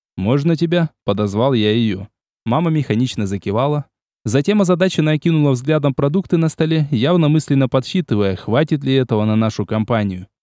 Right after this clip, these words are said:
«Мам!» — снова позвал я, напомнив о своем существовании. Мама резко оторвалась от подсчетов и, наконец, взглянула на меня. «Прости, сынок», —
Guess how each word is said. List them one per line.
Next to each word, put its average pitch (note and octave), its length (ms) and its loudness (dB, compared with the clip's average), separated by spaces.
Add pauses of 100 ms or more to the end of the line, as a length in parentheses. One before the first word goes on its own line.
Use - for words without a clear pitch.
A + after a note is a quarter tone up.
(220)
«Мам!» — A#2 460 0 (260)
снова D3 400 0
позвал B2 360 0
я, C#3 200 2
напомнив C3 480 0
о G#2 80 -2
своем A#2+ 300 0
существовании. G#2+ 920 -4 (460)
Мама D#3+ 300 -4
резко C3+ 340 -2
оторвалась A#2 500 0
от G#2 140 -4
подсчетов C#3 600 -4 (280)
и, G#2+ 60 0
наконец, A#2+ 460 2
взглянула A#2 540 0
на A2 100 2
меня. A2+ 360 -2 (480)
«Прости, G3 360 -2
сынок», — F3+ 420 -2